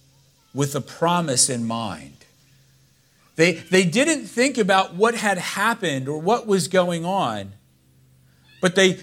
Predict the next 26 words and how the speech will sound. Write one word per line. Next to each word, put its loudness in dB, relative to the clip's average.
they 4
thought 4
about 0
the -6
promise -4
of -8
God, -4
and -2
they 0
looked 0
forward 2
into -2
the -2
future -2
and 0
said, 0
"That 2
is -2
what 4
I'm 0
going 2
to -6
make -4
a -6
decision -6
on." -12